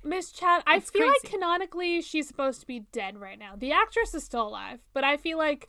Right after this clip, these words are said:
Speaker 2: But we
Speaker 1: she didn't
Speaker 2: never
Speaker 1: wanna
Speaker 2: hear
Speaker 1: come
Speaker 2: of her
Speaker 1: back,
Speaker 2: dying.
Speaker 1: so I'm gonna say
Speaker 2: She, she
Speaker 1: we never hear about her, though.
Speaker 2: She just goes to a senior citizen apartment, and the last season she's done. But here's the thing.
Speaker 1: I'm gonna
Speaker 2: So
Speaker 1: say
Speaker 2: we
Speaker 1: she
Speaker 2: get these
Speaker 1: passed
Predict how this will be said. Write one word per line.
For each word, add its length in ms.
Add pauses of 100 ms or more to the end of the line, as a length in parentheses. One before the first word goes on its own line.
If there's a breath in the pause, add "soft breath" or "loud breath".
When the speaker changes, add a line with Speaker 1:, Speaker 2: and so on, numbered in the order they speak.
(160)
Speaker 2:
But 120
we 80
Speaker 1:
she 60
didn't 120
Speaker 2:
never 80
Speaker 1:
wanna 120
Speaker 2:
hear 100
Speaker 1:
come 80
Speaker 2:
of 0
her 120 (120)
Speaker 1:
back, 20
Speaker 2:
dying. 200
Speaker 1:
so 80
I'm 180
gonna 160
say 320 (120)
Speaker 2:
She, 180 (120)
she 180 (220)
Speaker 1:
we 80
never 260
hear 120 (120)
about 180
her, 140
though. 380 (640)
Speaker 2:
She 160
just 220
goes 200
to 100
a 40
senior 460
citizen 840
apartment, 600
and 260
the 100
last 280
season 320
she's 240
done. 280 (260 soft breath)
But 100
here's 220
the 80
thing. 400
Speaker 1:
I'm 80
gonna 80
Speaker 2:
So 80
Speaker 1:
say 60
Speaker 2:
we 20
Speaker 1:
she 100
Speaker 2:
get 120
these 180
Speaker 1:
passed 40